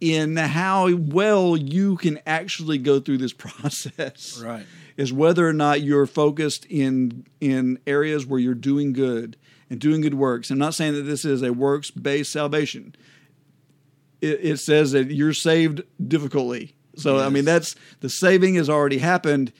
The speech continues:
Speaker 1: but those works are the, are, are what is exemplifying this hard salvation.
Speaker 2: Right. I think,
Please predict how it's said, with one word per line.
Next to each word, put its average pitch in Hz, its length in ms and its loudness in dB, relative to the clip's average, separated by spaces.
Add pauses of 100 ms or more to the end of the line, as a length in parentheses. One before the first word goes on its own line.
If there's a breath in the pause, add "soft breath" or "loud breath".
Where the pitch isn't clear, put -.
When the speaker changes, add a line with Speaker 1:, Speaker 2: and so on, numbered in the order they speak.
(240 soft breath)
Speaker 1:
but 143 200 2
those 160 300 4
works 165 640 -2 (220 soft breath)
are 147 180 2
the, 147 280 2
are, 135 240 -2 (240)
are 135 160 0
what 143 360 2
is 147 160 -2
exemplifying 139 1040 -2
this 156 280 0
hard 170 680 2
salvation. 135 960 0
Speaker 2:
Right. 101 260 -16 (1080 soft breath)
I 156 100 -8
think, 202 380 -2